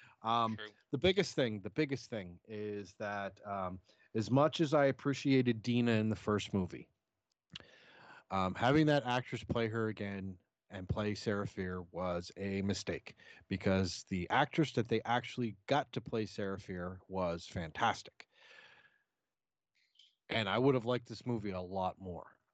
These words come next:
Speaker 1: Um, I felt that the, the fake accent and the modern take on these characters that are living in, you know, the sixteen hundreds just wasn't realistic.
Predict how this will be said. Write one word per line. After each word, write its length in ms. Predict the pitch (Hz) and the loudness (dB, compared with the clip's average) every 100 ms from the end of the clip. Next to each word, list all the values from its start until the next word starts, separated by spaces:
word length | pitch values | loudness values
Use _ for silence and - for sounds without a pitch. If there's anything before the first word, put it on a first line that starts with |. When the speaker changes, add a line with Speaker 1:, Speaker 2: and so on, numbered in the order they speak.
| - | -14
Speaker 1:
Um, 460 | 92 90 87 92 87 | -8 -6 -6 -8 -8
I 100 | 95 | -10
felt 360 | 92 117 113 - | 0 2 2 0
that 460 | 113 104 98 98 95 - - | 2 2 2 0 -4 -16 -8
the, 380 | 101 98 95 95 - | -4 -2 -4 -6 -8
the 100 | 90 | -10
fake 360 | - 139 135 - | 2 4 4 2
accent 580 | 127 120 - 123 110 - | 2 2 0 -2 -2 -8
and 440 | 110 104 101 101 101 | -4 -2 -2 -4 -4
the 420 | 101 98 95 87 - - _ _ _ _ _ - _ _ - | -2 -2 -2 -4 -12 -20 _ _ _ _ _ -20 _ _ 0
modern 680 | 110 117 123 123 113 110 101 - | 4 6 6 4 4 0 -6 -12
take 380 | - 120 117 117 - | -4 0 0 -2 -2
on 300 | 107 104 104 | 0 0 -2
these 580 | 104 101 95 - - _ - | 0 0 -4 -8 -14 _ -4
characters 580 | 123 123 120 120 104 87 | 0 0 0 -4 -4 0
that 180 | 110 101 | 0 0
are 160 | 101 | 0
living 560 | 101 110 104 107 101 104 | 0 0 0 0 -2 -6
in, 560 | 110 104 98 98 95 90 - | -4 -4 -2 -2 -4 -6 -6
you 80 | 104 | -4
know, 160 | 90 | -4
the 100 | 87 | -4
sixteen 460 | - 113 - 120 104 | -4 -6 0 4 4
hundreds 500 | 110 117 101 95 - | 4 4 4 0 -2
just 300 | - 107 - | -2 -2 -4
wasn't 320 | 110 123 123 113 | 2 2 2 0
realistic. 520 | 113 107 - 110 | 2 2 0 -4